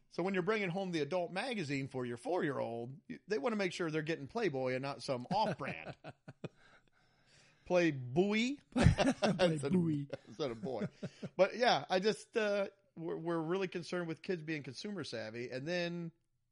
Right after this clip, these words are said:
Speaker 1: even beyond that, we're concerned that they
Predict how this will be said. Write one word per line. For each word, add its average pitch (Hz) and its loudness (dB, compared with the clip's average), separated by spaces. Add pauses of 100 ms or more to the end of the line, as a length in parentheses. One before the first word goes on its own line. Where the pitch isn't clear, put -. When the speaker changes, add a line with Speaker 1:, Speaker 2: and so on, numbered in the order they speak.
(400)
Speaker 1:
even 165 -4 (400)
beyond 165 0
that, - -10 (600)
we're 143 0
concerned 160 -6
that 147 -4
they 127 -4